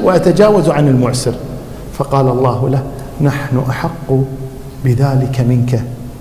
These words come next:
فيغفر الله له ويتجاوز عنه سبحانه وتعالى لأنه تميز. صدقون تميز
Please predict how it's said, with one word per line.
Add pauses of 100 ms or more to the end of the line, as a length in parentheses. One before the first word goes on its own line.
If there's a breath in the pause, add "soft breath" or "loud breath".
(480)
فيغفر
الله
له (100)
ويتجاوز
عنه (200)
سبحانه
وتعالى (340 loud breath)
لأنه
تميز. (1400 loud breath)
صدقون
تميز